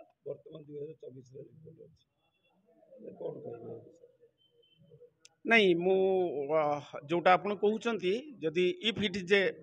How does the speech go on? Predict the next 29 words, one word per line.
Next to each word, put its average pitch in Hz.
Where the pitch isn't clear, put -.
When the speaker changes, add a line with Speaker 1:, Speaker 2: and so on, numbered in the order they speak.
Speaker 2:
if 190
it, 190
it 202
is 208
true, 202
it 175
is 156
very 156
serious 131
allegations। 107
ଯଦି, 170
ଯଦି 180
ଏଇଟା 196
ସ-, 165
ସତ -
ହେଇଥିବ, 180
ତାହେଲେ 190
ବହୁତ 180
ସିରିୟସ୍ 190
ଆଲିଗେସନ୍ସ। 170
Wherever, 226
uh, 175
that 170
is 175
the 175
fault 214
of 160
government, 185
fault 175